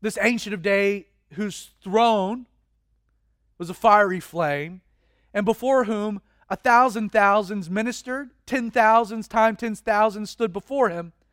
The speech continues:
we know the Ancient of Days to be Jesus. Revelation chapter one, beginning with verse twelve, we're told that John turned to see the voice that was speaking to him. And he says, "After turning, I saw one like the Son of Man,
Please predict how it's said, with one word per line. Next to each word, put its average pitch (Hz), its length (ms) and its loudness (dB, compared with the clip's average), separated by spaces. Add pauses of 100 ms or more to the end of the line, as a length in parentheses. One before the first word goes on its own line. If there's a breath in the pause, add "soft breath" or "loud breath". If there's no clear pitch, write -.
(600)
we 170 80 -14
know 240 120 -6
the 202 140 -4
Ancient 175 320 -10
of 135 120 -20
Days 127 680 -8 (640)
to 123 60 -20
be 123 160 -18
Jesus. 196 680 -12 (960)
Revelation 202 480 -4
chapter 165 380 -6
one, 151 380 -6
beginning 143 320 -14
with 135 120 -14
verse 131 240 -14
twelve, 143 340 -8
we're 131 60 -16
told 156 240 -12
that 131 80 -16
John 156 300 -6
turned 165 320 -14
to 131 60 -20
see - 160 -16
the 143 80 -12
voice 139 280 -12
that - 100 -20
was 113 100 -20
speaking 160 420 -16
to 110 120 -20
him. 107 180 -20 (640)
And 185 40 -10
he 196 60 -6
says, 214 180 -4
"After 214 680 0
turning, 233 460 -2
I 190 120 -6
saw 220 280 0
one 202 400 0
like 180 380 0
the 165 100 -12
Son 185 260 -6
of 160 140 -10
Man, 147 560 -8